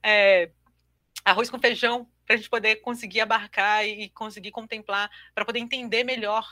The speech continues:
como essas pessoas, esses trabalhadores, esses sindicalistas se relacionavam com o aparelho repressivo e com os órgãos da administração pública direta.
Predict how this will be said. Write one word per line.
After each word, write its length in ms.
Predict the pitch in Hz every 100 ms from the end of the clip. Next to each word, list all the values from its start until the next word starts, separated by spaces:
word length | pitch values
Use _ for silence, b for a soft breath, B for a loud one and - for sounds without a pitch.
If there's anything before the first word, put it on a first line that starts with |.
| _ -
como 240 | 254 262
essas 180 | 254 240
pessoas, 560 | 233 - 202 208 208 196
esses 160 | 202
trabalhadores, 760 | - 185 190 175 180 202 208 202
esses 240 | 185 -
sindicalistas 840 | - 190 - 170 196 214 214 202 - B B B
se 160 | -
relacionavam 640 | 240 226 220 202 208 214 214
com 500 | - 240 254 254 240
o 420 | 208 220 233 220 -
aparelho 400 | 202 208 202 208
repressivo 600 | 214 202 - - 233 208 B B
e 60 |
com 200 | - 247
os 100 | 247
órgãos 260 | 220 226 226
da 60 | 220
administração 580 | 220 208 214 196 208
pública 320 | 196 202 208 190
direta. 480 | 233 170 - -